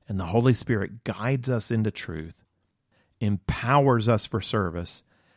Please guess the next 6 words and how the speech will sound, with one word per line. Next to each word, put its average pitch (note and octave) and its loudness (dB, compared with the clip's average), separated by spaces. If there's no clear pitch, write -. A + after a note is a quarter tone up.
and G2 0
transforms A#2+ 2
our G2 2
hearts G2 -2
to - -8
love. F#2 -10